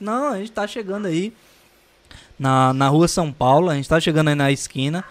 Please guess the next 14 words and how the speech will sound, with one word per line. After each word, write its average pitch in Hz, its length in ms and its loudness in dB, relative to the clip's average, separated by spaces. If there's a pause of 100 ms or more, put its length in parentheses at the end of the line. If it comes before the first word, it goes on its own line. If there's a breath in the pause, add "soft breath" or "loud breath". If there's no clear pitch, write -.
(260 loud breath)
Aí 175 140 0
o 208 40 2
Matheus, 233 520 0
"Macho, 262 440 0 (1120 soft breath)
macho 165 320 -4
deve 233 220 -2
ter 226 160 2
tido 220 300 -8
algum 202 260 2
engano 214 520 2
aí, 208 120 6
<laughs> 175 40 -2
alguma 247 440 2
coisa." 240 400 2